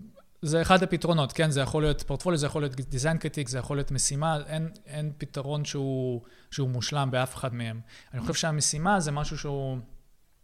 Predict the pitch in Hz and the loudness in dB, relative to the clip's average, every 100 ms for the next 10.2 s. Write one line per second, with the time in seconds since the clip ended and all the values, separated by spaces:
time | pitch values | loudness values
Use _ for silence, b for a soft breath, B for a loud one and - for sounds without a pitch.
0 | - - - - - - 135 117 - - | -20 -20 -20 -20 -20 -10 -10 -10 -8 -4
1 | 143 110 - - - - - - - - | -4 -6 -16 -20 -20 -20 -20 -20 -20 -20
2 | 175 175 147 156 190 220 202 175 160 151 | -16 -8 -6 -4 -2 -2 -2 -2 0 -2
3 | 147 - - 143 - 165 165 147 147 160 | -4 -10 -8 -6 -2 0 2 2 2 0
4 | 160 - - - 139 131 127 180 160 143 | -2 -12 -12 -8 -4 -4 -2 -2 -2 -4
5 | 151 143 - - - - - - - - | -4 -4 -6 -20 -20 -20 -20 -20 -20 -20
6 | _ 139 131 131 127 131 - _ _ _ | _ -8 -6 -4 -4 -6 -10 _ _ _
7 | - - - - - - 147 135 127 139 | -20 -20 -20 -20 -20 -10 -8 -6 -6 -4
8 | 139 151 156 - 151 165 156 165 147 170 | -6 -8 -16 -6 0 2 4 2 2 2
9 | 170 160 139 - 175 143 143 139 135 127 | 2 2 0 0 -2 0 0 0 0 -2
10 | 120 123 | -4 -6